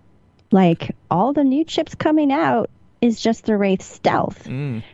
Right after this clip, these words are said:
Speaker 1: So I'm wondering if this means that we're not gonna see a Wraith Prism anymore, which I know most people listening probably don't care because they just replaced it with an A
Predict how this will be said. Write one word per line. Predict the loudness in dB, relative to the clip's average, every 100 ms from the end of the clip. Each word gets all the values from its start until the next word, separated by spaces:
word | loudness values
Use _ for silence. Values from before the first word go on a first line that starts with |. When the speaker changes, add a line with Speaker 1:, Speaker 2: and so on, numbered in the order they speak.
| -20
Speaker 1:
So | -2 0
I'm | 2 0
wondering | 0 0 0 0
if | 0
this | -2 -2
means | -2 0 0 0
that | -2
we're | 0
not | 0 0
gonna | 0 -2
see | 0 0
a | 0
Wraith | 0 0
Prism | 0 2 4
anymore, | 2 2 2 2 0 -2 -10 -20 -6 0
which | 2 2
I | 2
know | 2 2
most | 0 0
people | -2 0 0
listening | 0 0 -2 0
probably | 0 0 0
don't | 0
care | 0 0 0
because | 0 0 0 0 -4 -4
they | 0 2 2
just | 0 0
replaced | 0 0 0 0 0
it | 2
with | 0 0
an | 2
A | 2